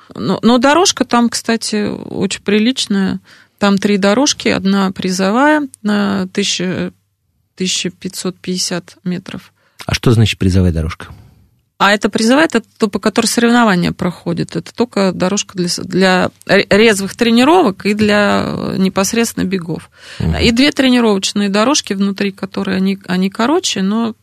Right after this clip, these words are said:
Speaker 1: да, вполне себе достоин-, д-, можно там тренироваться, можно.
Speaker 2: Лариса, а откуда вообще вот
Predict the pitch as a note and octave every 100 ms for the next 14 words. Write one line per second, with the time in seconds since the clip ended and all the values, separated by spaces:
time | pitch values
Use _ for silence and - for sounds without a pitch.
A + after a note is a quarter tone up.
0 | _ - - _ F#3+ - - G3 - -
1 | A#3 B3 B3 A3 G3 F#3+ G3 G#3 - A#3+
2 | A#3 - F3 - F3 - - _ G#3 A#3+
3 | A3+ F#3+ F#3 F3+ F3+ F#3+ G3 G3+ G#3 G3
4 | G3 G3+ A3 D4+ G#3 F#3 _ _ _ _
5 | - - - - - - G2+ D3 A#2 -
6 | A2 A2 _ - - B3+ G3 G#2+ G2+ -
7 | - F#3+ A2 A2